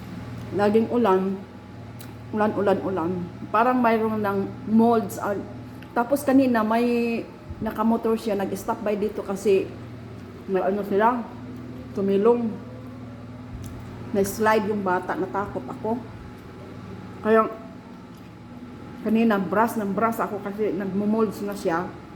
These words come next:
Di ba, madulas yun? Pero hindi naman siya, yung simento doon sa labas, hindi naman siya makinis, ma-rough siya, rough. Kanina, naawa ako sa bata, nadulas siya. Kaya,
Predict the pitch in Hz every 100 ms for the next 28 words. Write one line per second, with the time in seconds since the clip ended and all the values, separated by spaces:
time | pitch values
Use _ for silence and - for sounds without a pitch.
0 | - - 202 208 208 196 185 185 185 180
1 | 170 175 247 285 277 277 269 269 262 233
2 | 226 226 233 233 226 208 214 214 202 190
3 | 226 214 208 202 196 190 175 - - -
4 | - - - - - - - - - -
5 | - 220 196 202 196 190 190 180 180 175
6 | 214 - - - - - 180 170 160 175
7 | 165 180 - - - - - - - -
8 | - - - - - 226 226 - - -
9 | 226 214 220 208 185 170 214 - 196 190
10 | 170 185 180 185 175 175 170 190 - 202
11 | 214 - - - - - - 208 202